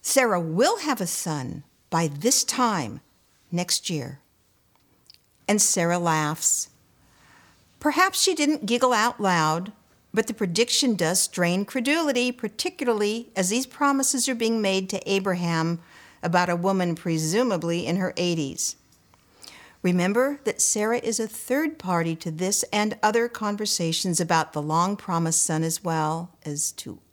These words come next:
all of the covenant-making. But something strikes fear into her heart when she answers the visitor, denying her laughter, another very human reaction. The reader can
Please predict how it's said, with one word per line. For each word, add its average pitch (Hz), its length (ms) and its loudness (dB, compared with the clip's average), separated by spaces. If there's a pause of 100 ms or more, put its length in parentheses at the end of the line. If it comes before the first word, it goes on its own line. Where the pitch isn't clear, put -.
(140)
all 214 340 4
of 208 120 -8
the 220 60 -6
covenant-making. 160 920 -4 (960)
But - 160 -10
something 311 560 0
strikes - 440 -4
fear 294 460 -2
into 190 220 0
her 185 100 0
heart 190 320 2
when 202 120 0
she 202 200 0
answers 208 400 0
the 220 80 -4
visitor, 208 480 2 (480)
denying 254 440 4
her 240 120 -2
laughter, 233 460 2
another 240 400 4
very 214 500 2
human 208 580 0
reaction. 165 760 0 (1300)
The 160 120 -6
reader 196 340 2
can 196 220 -4